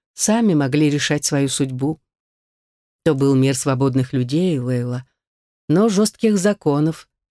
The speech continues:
которых должны были придерживаться все, особенно одарённые. По некоторым намёкам мне показалось, что именно это и стало причиной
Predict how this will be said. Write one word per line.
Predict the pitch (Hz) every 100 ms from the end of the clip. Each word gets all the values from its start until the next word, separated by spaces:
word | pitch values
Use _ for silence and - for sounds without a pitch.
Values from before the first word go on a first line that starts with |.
| _ _ _
которых | 139 131 151 190 185
должны | 156 151 147 156
были | 165
придерживаться | 160 165 151 156 151 156 156 175
все, | - - 220 208 - _ _ _ -
особенно | 123 - 165 185 165 143
одарённые. | 127 131 160 165 131 127 127 _ _ _ _ _ _ _ _
По | 180
некоторым | 196 208 - 196 185
намёкам | 180 202 220 165
мне | 165 165
показалось, | - 175 170 170
что | -
именно | 165 170 165 165 -
это | 190 - 180
и |
стало | 160 - 202 220 214
причиной | 190 196 - 190 185 185